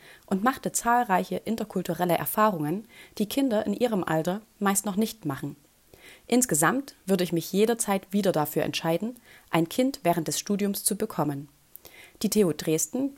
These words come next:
bietet zahlreiche Unterstützungsangebote an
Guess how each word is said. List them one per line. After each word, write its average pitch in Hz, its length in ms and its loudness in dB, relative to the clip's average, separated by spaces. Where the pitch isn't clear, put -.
bietet 185 240 0
zahlreiche 208 560 2
Unterstützungsangebote 151 1120 -2
an 151 180 -2